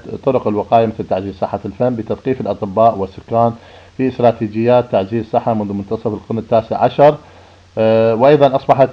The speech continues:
آه، ممارسة صحة الفم، آه، تدور حول الوقاية والتعليم أكثر من علاج الأمراض، لأن مثل ما تعرفون أنه الوقاية خير، آه، من العلاج. يمكن أن يركز هذا التعليم على ممارسة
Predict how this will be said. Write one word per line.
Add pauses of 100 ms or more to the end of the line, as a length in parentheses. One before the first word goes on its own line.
آه،
ممارسة
صحة
الفم،
آه،
تدور
حول
الوقاية
والتعليم
أكثر
من
علاج
الأمراض، (480)
لأن
مثل
ما
تعرفون
أنه
الوقاية
خير، (200)
آه،
من
العلاج. (480)
يمكن
أن
يركز
هذا
التعليم
على
ممارسة